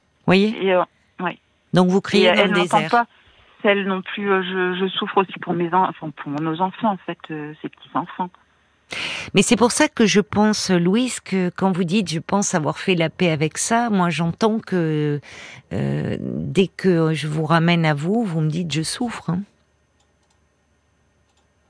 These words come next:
Speaker 1: Donc, euh, vous me dites avoir pris de la distance, mais, et c'est, et c'est, enfin, vous voyez, quand, quand vous vous
Speaker 2: Oui, oui.
Speaker 1: exprimez, vous, vous dites : « Je souffre. »
Speaker 2: Oui.
Speaker 1: Et, et vous, ce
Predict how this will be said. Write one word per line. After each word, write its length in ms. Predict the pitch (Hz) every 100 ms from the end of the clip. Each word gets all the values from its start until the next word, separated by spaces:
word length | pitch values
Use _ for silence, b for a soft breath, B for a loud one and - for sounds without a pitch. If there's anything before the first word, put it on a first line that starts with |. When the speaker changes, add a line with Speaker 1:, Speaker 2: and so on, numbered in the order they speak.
| _
Speaker 1:
Donc, 320 | 170 151 - 170
euh, 60 |
vous 200 | 156 160
me 100 | 156
dites 280 | 147 190 -
avoir 260 | 165 160 -
pris 180 | -
de 60 | 160
la 80 | 151
distance, 680 | 131 - - 220 233 -
mais, 420 | 156 151 151 151 151 151 _ _
et 60 | -
c'est, 140 | -
et 80 | 208
c'est, 260 | - - B B B B B _
enfin, 120 | 170
vous 60 | 170
voyez, 340 | 175 226 262 -
quand, 400 | 180 175 175 165 -
quand 300 | 185 170 165
vous 220 | 151 170
vous 60 | 170
Speaker 2:
Oui, 60 | 156
oui. 60 |
Speaker 1:
exprimez, 500 | 185 202 196 185 180
vous, 280 | 170 175 262
vous 180 | 220 170
dites : « 240 | 160 220
Je 120 | 180 208
souffre. » 600 | - 208 185 - - - _ _ B B B B
Speaker 2:
Oui. 100 | 185
Speaker 1:
Et, 280 | 220 208 214
et 40 |
vous, 300 | 190 262 311
ce 260 | - 113 -